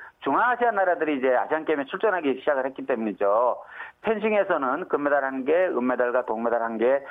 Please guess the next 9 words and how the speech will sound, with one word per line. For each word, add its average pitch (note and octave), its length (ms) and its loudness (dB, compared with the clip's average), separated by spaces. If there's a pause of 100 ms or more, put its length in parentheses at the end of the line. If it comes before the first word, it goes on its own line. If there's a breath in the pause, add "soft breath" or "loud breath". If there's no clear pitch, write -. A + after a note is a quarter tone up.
(140 loud breath)
카자흐스탄이 C#3+ 1000 -2 (300 loud breath)
은메달 C#3+ 380 0
두 B2 100 -4
개, C3+ 140 0
동메달 A#2+ 420 -2
세 A#2 100 0
개, B2 80 0
일본을 F3 520 0
제치고 B2+ 760 -2